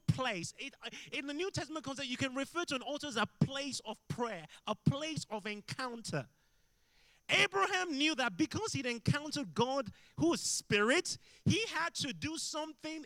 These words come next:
in the natural to capture that encounter. You can come to church, you can go to the amazing Christian events and whatever is out there,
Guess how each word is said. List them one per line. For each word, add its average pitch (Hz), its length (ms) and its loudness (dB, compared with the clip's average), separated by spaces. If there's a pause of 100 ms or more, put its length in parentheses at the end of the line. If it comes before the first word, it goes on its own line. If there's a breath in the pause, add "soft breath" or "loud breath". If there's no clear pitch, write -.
in 277 300 0
the 277 140 4
natural 269 800 0 (540 loud breath)
to 247 160 2 (140)
capture - 680 6 (140)
that 240 300 2
encounter. 208 680 -2 (760 soft breath)
You 302 160 6
can 302 180 -4
come 269 180 -12
to 226 100 -16
church, 226 260 -6
you 220 80 -8
can 190 140 -4
go 190 160 -2
to 170 200 -4
the 147 140 -6
amazing 175 400 -6
Christian 165 360 -8
events 151 360 -8
and 135 120 -12
whatever 143 420 -8
is 131 100 -10
out 139 220 -12
there, 127 220 -8